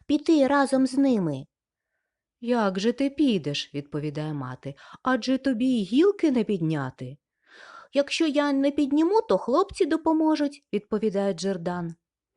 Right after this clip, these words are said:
Погукала матір сусідських хлопців, дала кожному по коржику і каже: «Доглядайте за моїм сином,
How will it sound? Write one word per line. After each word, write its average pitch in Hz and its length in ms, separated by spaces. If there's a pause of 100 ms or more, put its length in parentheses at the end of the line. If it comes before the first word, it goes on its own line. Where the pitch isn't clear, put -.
(600)
Погукала 233 680
матір 285 400
сусідських - 640
хлопців, 214 640 (180)
дала 190 380
кожному 262 540
по 226 200
коржику 208 800
і 277 100
каже: 135 500 (540)
«Доглядайте 190 840
за 247 160
моїм 202 340
сином, 160 520